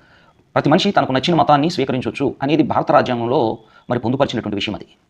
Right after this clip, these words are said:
అయితే మరి వీళ్ళకి మొదటి నుండి నచ్చలేదు. ఆ నచ్చని విషయాన్ని, అంటే వీళ్ళ తత్వం భారత రాజ్యాంగానికి విరోధంగా, ఆ స్ఫూర్తికి విరోధంగా వీరి లోపల ఒక తత్వం ఉంది. అది ఈ రోజున వీళ్ళు బయటపెట్టారు. అంటే ప్రతి మనస-, మ-, మనిషి మతం మారితే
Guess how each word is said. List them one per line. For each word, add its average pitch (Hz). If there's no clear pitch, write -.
అయితే 208
మరి 180
వీళ్ళకి 165
మొదటి 131
నుండి 196
నచ్చలేదు. 151
ఆ 151
నచ్చని 170
విషయాన్ని, 131
అంటే 139
వీళ్ళ 131
తత్వం 143
భారత 123
రాజ్యాంగానికి 139
విరోధంగా, 170
ఆ 110
స్ఫూర్తికి 180
విరోధంగా 180
వీరి 143
లోపల 135
ఒక 131
తత్వం 147
ఉంది. -
అది 214
ఈ 208
రోజున 180
వీళ్ళు 151
బయటపెట్టారు. 156
అంటే -
ప్రతి 151
మనస-, 139
మ-, 127
మనిషి 151
మతం 165
మారితే 160